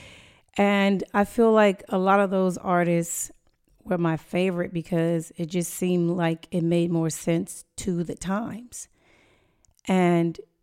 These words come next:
you know, I was always saying, you know, I like the, the eighties and nineties R and B more 'cause it was real, it was true, it was genuine. But, you know, the more I think about it, like, the, the,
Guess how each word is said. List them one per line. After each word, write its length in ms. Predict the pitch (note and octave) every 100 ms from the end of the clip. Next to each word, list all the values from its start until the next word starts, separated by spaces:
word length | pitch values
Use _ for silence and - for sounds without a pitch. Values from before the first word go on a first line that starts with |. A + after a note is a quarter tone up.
| _ _ _
you 160 | F#3+ F#3
know, 180 | F3 F3
I 100 | F3
was 200 | F3 -
always 320 | F#3 F#3 F3
saying, 320 | - E3+ F3
you 100 | F#3
know, 100 | F3
I 140 | G3+
like 340 | B3 B3 F3+ -
the, 140 | - - -
the 80 | -
eighties 380 | F3 F3 E3 E3+
and 100 | D#3+
nineties 380 | E3 D#3+ D#3 -
R 140 | D#3+
and 100 | D#3+
B 100 | D#3
more 260 | D#3 D#3 D#3
'cause 160 | -
it 120 | F#3+ E3+
was 160 | D#3
real, 460 | D#3 E3 F3+ F3 D#3+
it 60 |
was 180 | F#3 -
true, 300 | - - F3+
it 80 | E3+
was 120 | E3
genuine. 520 | - F3 F3 E3 D#3 - - - - _ _ -
But, 260 | F#3 F#3
you 120 | G#3+
know, 180 | G3+ G3
the 60 | F#3+
more 160 | F#3+
I 60 | F#3
think 240 | - C4+
about 240 | D#4 A3 G3
it, 60 |
like, 200 | F#3 E3+ - _ -
the, 140 | - - _
the, 400 | F#3 F3 - F3+